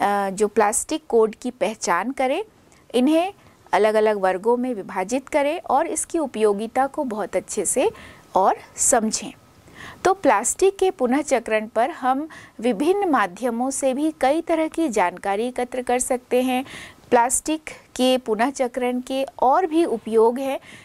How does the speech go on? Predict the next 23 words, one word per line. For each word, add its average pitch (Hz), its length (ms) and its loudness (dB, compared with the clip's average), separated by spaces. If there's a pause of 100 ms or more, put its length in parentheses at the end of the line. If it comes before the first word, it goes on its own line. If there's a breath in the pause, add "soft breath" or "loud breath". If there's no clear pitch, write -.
(120 loud breath)
कैसे 277 340 0
हम 294 300 -2
इसको 247 280 -4
पुनः 254 280 0
उपयोग 220 460 2
करके 240 460 0 (320 loud breath)
हम 208 180 -2
खिलौने 220 480 2
वगैरह 262 340 0
का 262 120 0
भी 269 120 -4
निर्माण 226 400 -2
कर 233 160 -4
सकते 226 480 -4
हैं, 220 320 -2
कई 240 240 2
हम 226 280 -4 (320 loud breath)
मॉडल, 226 520 2
चलित 220 440 -2
मॉडल 214 340 0
बना 233 260 -4
सकते 220 440 -4
हैं। 233 200 -4